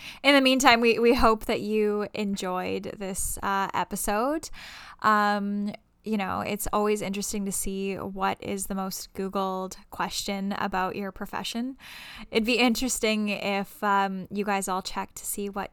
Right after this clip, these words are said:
people Googled about your profession and let us know if anything surprised you that came up.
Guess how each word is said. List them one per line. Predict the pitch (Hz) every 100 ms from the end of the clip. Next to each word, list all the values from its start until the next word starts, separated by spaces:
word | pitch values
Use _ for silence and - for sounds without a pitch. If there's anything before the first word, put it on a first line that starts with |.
| -
people | 214 208 202
Googled | 202 220 226
about | 220 214
your | 202 226
profession | - - 190 - 196
and | 196 190
let | 190
us | 208 208
know | 196 202 196 -
if | 208 - -
anything | 208 208 214 208 208
surprised | 208 214 - 196 269 277 -
you | 196 196
that | 202 -
came | 214 208
up. | 285